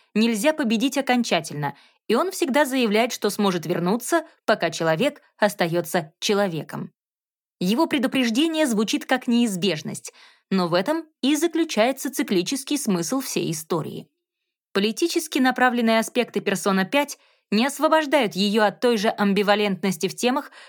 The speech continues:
что и в предыдущих частях. Не всё на свете делится на чёрное и белое, и ни одна система не может существовать вечно. В конце игры заведомо неясно, что будет происходить в Токио дальше.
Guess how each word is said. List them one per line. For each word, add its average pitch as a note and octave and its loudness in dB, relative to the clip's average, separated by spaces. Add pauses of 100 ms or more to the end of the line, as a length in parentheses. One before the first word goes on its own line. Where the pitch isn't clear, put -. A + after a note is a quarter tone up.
что - -2
и E4 2
в D#4 -6
предыдущих G#3+ 0
частях. - -4 (840)
Не B3 2
всё E4+ 0
на A#3+ 2
свете G3+ -2
делится F#3 -2
на F#3+ 2
чёрное F#3+ 0
и A3+ -4
белое, F3 -4 (380)
и A#3 2
ни A3+ 4
одна G#3 2
система G3 -2
не C#4 0
может G#3+ 2
существовать F#3 0
вечно. D#3+ -4 (680)
В - -18
конце A#3 2
игры D#4 2
заведомо A#3+ 2
неясно, A3 0
что C#4+ -2
будет A#3 0
происходить G3 0
в - -14
Токио G3 0
дальше. F3+ -2